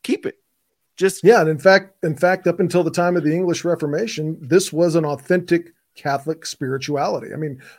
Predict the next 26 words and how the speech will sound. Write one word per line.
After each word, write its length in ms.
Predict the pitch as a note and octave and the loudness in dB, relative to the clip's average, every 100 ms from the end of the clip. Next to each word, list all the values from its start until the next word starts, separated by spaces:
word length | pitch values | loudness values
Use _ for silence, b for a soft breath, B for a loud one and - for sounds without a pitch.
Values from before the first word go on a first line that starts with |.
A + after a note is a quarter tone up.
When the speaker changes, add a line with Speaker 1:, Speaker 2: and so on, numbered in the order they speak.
| B | B
Speaker 2:
I 80 | F3 | 4
don't 160 | G#3 | 6
know 160 | F#3 F3+ | 6 4
if 120 | E3+ | 2
the 80 | D3+ | 0
liturgy 520 | C3+ D3+ F3+ D3+ F3+ | 0 0 -2 -4 -4
was 260 | F#3 F3+ D3 | -2 -4 -4
the 80 | E3+ | -10
same 480 | - F#3+ F#3+ F#3+ F#3 | -4 -2 0 -2 -2
or 160 | D3+ | -2
if 100 | C3+ | -4
they, 240 | D3 C3+ E3+ E3 F#3 D3+ | -8 -8 -10 -14 -8 0
Speaker 1:
I 80 | E3+ | 2
don't 140 | F#3+ | 0
Speaker 2:
if 60 | D3 | -2
Speaker 1:
think 220 | F3+ D#3+ | -4 -4
it's 160 | D3 | -8
the 120 | - B2 | -8 -10
same. 360 | - B2 A#2 | -6 -6 -4
I 60 | A#2+ | -6
think 280 | E3 D#3 C#3+ | -4 -4 -6
it's, 460 | C#3+ - - - | -8 -10 -14 -12
it's 180 | D3 B2+ | -10 -8
different. 320 | C3+ D#3+ F#3 | -2 -2 0
But 120 | F3+ G3+ | 0 0
again, 420 | G3 B3 A2+ | 0 -2 -2